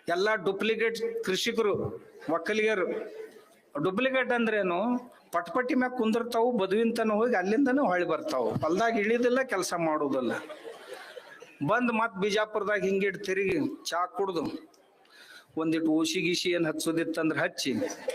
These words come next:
ಮತ್ತೊಂದಿಟ್ಟು ಗುಟ್ಕಾ ತಿಕ್ಕಿ ಝಟ್ಕ ಹೊಡ್ಕೋತಾನೆ ಮನಿಗ್ ಹೋಗಿರ್ಬೇಕು.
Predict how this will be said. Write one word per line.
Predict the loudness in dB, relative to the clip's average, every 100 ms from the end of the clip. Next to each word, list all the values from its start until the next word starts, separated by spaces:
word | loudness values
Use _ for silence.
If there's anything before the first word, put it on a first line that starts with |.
| -8 -14 -16 -20 -20 -20 _ -2
ಮತ್ತೊಂದಿಟ್ಟು | -2 0 2 2 2
ಗುಟ್ಕಾ | 2 0 -2 0 -2
ತಿಕ್ಕಿ | -2 -4 -2 -2 -2 -6 -10 -20 -20 _ -16 -14 -14 -16 -18 -18 -8
ಝಟ್ಕ | -4 -4 -4 0
ಹೊಡ್ಕೋತಾನೆ | 2 2 2 0 0 0
ಮನಿಗ್ | 2 2 2
ಹೋಗಿರ್ಬೇಕು. | 2 2 0 -4 -6 -10 -12 -12